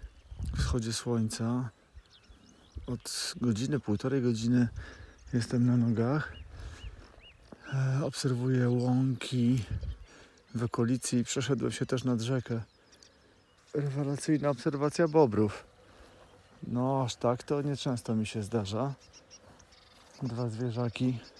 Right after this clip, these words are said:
przez chwilę baraszkujące ze sobą na brzegu. Potem pływające, obgryzające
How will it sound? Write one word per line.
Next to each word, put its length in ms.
przez 220
chwilę 280
baraszkujące 720
ze 120
sobą 320
na 120
brzegu. 440
Potem 380
pływające, 1080
obgryzające 1120